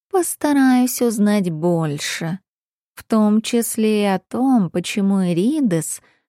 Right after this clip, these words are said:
до сих пор не женился и не обзавёлся наследниками.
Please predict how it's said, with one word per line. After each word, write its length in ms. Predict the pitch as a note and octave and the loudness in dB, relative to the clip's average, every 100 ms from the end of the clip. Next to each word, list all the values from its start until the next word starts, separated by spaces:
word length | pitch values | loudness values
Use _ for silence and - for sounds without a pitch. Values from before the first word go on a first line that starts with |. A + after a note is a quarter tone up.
| _ | _
до 180 | C4 D4 | -2 0
сих 280 | C#4+ C#4+ - | -2 -4 -6
пор 220 | - C#4 | -4 0
не 220 | B3+ B3+ | 2 4
женился 800 | A#3+ A#3 A3+ G#3 G3 G3+ A#3+ - | 4 4 4 4 2 0 -2 -2
и 180 | C4 B3+ | 2 4
не 200 | A#3+ B3 | 4 4
обзавёлся 760 | A#3 G3 G#3+ F#3 F#3 F3+ - A3 | 2 2 0 0 0 -2 -4 -2
наследниками. 1200 | B3 C#4 - A#3+ E3+ D#3 D#3 C#3+ - D#3+ D3+ | 0 -2 -4 -2 -2 -4 -10 -12 -8 -6 -6